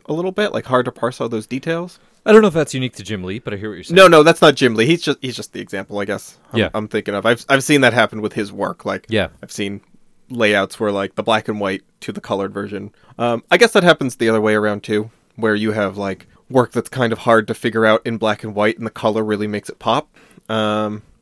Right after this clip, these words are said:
Speaker 1: anyway, what I'm getting at is the black and white here works really well. It looks like he knows he's working in black and white.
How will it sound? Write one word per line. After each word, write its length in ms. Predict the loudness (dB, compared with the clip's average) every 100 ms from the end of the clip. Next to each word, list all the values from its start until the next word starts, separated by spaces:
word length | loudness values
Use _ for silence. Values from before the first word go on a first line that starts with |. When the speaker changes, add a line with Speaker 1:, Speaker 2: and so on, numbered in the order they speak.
| _
Speaker 1:
anyway, 340 | 2 2 2 0
what 160 | 0
I'm 80 | 2
getting 220 | 4 4
at 180 | 4 2 -2
is 160 | -8
the 100 | -4
black 220 | 0 -2
and 80 | 0
white 180 | -2 -2
here 160 | -2 -2
works 280 | -2 -4 -2
really 160 | -2
well. 240 | 2 2 2
It 60 |
looks 180 | 0 0
like 120 | 0
he 120 | 0 -2
knows 340 | 4 4 2
he's 160 | -4 -4
working 340 | -4 -4 -6
in 240 | -6 -4 -2
black 280 | -2 -2 -4
and 120 | -6
white. 300 | -4 -4